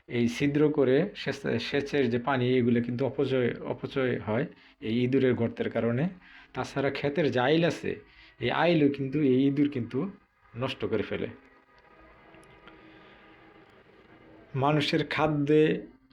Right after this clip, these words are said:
যে দেখা যায়, বাসাবাড়ির মধ্যে যে, যে মলমূত্র ত্যাগ করে খাবার নষ্ট করে ফেলে, এই দেখেন যে কীভাবে <laughs> ঝুলে আছে। এটাকে মূলত শাস্তি দেওয়ার উদ্দেশ্যেই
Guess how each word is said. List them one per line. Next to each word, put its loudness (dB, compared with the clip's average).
যে 2
দেখা 0
যায়, 4
বাসাবাড়ির 2
মধ্যে 0
যে, 2
যে 0
মলমূত্র 2
ত্যাগ 0
করে 0
খাবার -2
নষ্ট -4
করে -2
ফেলে, -2
এই 4
দেখেন -2
যে 0
কীভাবে 0
<laughs> -4
ঝুলে -2
আছে। -2
এটাকে 0
মূলত 2
শাস্তি -2
দেওয়ার 2
উদ্দেশ্যেই 0